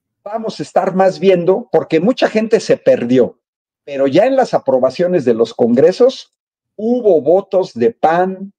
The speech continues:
pri, M C, hubo ausencias para que se aprobara la reforma. Caso específico,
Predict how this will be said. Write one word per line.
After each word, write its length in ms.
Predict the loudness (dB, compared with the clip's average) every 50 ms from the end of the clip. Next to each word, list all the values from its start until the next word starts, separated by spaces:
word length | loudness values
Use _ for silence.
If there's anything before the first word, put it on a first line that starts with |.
| _ _ _
pri, 560 | -8 -6 -4 -2 -2 -4 -6 -8 -12 -16 _ _
M 300 | 0 0 0 2 2 0
C, 480 | -2 0 -2 0 0 2 0 0 0 0
hubo 240 | 0 0 2 4 2
ausencias 1040 | 2 2 0 0 0 0 0 0 -2 -8 -4 0 0 0 0 0 -10 -18 -20 _ _ _ _ _ _ _ _ _ _ _ _ _ _ _ _ _ _ _ _ _
para 400 | -10 -6 -2 2 2 2 0 0
que 140 | -4 -4
se 140 | 0 0 0
aprobara 520 | 0 2 2 2 4 4 4 4 4 4 2
la 140 | 2 2 0
reforma. 580 | 0 -2 -4 0 2 0 0 0 -6 -10 -12 _
Caso 400 | _ -2 -2 0 0 0 2 2
específico, 840 | 2 0 -2 -4 -4 -2 -2 -4 -2 -2 -4 -2 0 0 0 0